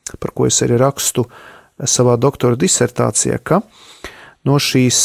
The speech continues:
e, ticības Dievam, e, kad viņš ir viens,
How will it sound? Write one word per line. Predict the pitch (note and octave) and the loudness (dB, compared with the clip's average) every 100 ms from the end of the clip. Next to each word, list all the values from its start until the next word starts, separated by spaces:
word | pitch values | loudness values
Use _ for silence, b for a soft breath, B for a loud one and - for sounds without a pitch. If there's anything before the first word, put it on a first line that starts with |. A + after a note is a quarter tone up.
| - | 4
e, | B2+ B2 A#2+ A2+ b b b _ _ _ _ _ _ _ - | 4 4 2 -2 b b b _ _ _ _ _ _ _ -2
ticības | D#3 - - A#2 B2+ A#2 | -2 0 -2 -2 -2 -2
Dievam, | A#2+ D#3+ B2+ A#2+ D3 A3+ | 2 4 6 4 2 0
e, | _ _ _ _ _ _ _ _ _ _ _ _ - B2+ B2 A#2+ A#2 - G3 _ - | _ _ _ _ _ _ _ _ _ _ _ _ 0 4 4 4 0 -2 -10 _ -4
kad | A#2 A2+ | -2 2
viņš | C3+ - | 0 0
ir | A#2 | 0
viens, | A2+ C3+ G3 B3 - | 2 2 4 2 0